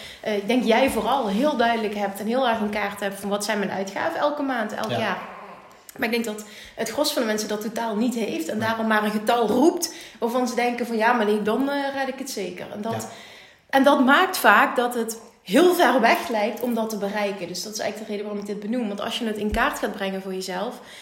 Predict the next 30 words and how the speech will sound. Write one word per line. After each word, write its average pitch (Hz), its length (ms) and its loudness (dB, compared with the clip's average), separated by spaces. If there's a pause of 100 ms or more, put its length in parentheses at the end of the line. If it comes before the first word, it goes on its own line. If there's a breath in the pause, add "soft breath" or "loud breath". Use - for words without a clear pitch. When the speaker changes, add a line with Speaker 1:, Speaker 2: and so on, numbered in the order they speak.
Speaker 1:
gaat 226 180 0
het 214 100 -4
helder 262 320 -2
krijgen 190 360 -2
en 208 80 0
je 214 60 0
zou 208 200 2
de 196 80 -6
definitie 220 420 -4
van 214 100 -4
zijn 214 120 -8
vriend 208 300 -2
overnemen 226 600 2
van 196 220 -4
financiële 190 440 -4
vrijheid, 190 420 -8 (400 loud breath)
zul - 160 -2
je 247 380 2
zien 262 400 4
dat 233 180 -4
je 233 60 -6
er 226 120 -4
veel 269 220 2
sneller 233 440 -2
bent 226 480 0 (180)
dan 214 220 -2
dat 202 240 -2
je 196 140 -6 (120)
denkt. 202 480 -2 (160)
Speaker 2:
Mhm. 120 260 -4